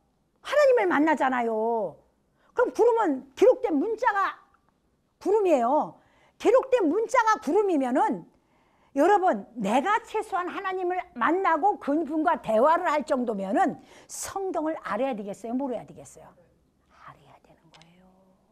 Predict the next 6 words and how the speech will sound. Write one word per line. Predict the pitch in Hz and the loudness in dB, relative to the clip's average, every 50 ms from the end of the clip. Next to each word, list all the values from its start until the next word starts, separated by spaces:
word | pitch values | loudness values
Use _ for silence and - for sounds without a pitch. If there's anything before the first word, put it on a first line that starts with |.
| _ _ _ _ _ _ _ _ _ _ _ _ _ _ _ _ _ _ _ _ _ _ _ _ _ _ _ | _ _ _ _ _ _ _ _ _ _ _ _ _ _ _ _ _ _ _ _ _ _ _ _ _ _ _
모르고 | 165 151 170 185 226 269 285 302 262 208 220 | -12 -6 -4 0 0 2 0 0 -2 -4 -8
무슨 | 185 190 - 226 190 | -10 -10 -10 -12 -12
하나님과 | 156 131 208 240 262 262 254 240 220 202 185 | -12 -12 -12 -12 -10 -10 -10 -10 -12 -16 -16
대화를 | - 170 165 180 175 180 180 170 175 | -18 -18 -18 -18 -20 -20 -20 -20 -20
해. | 175 170 170 165 170 170 170 165 165 160 160 156 151 151 151 _ _ _ _ _ _ _ _ _ _ _ _ _ _ _ _ _ _ _ _ _ _ _ _ _ _ _ _ _ _ _ _ _ _ _ _ _ _ _ _ _ _ _ _ _ _ _ _ - | -20 -20 -20 -20 -20 -20 -20 -20 -20 -20 -20 -20 _ _ _ _ _ _ _ _ _ _ _ _ _ _ _ _ _ _ _ _ _ _ _ _ _ _ _ _ _ _ _ _ _ _ _ _ _ _ _ _ _ _ _ _ _ _ _ _ _ _ _ -2
여러분, | 240 240 269 269 262 226 175 160 | 0 0 0 0 -2 -4 -6 -10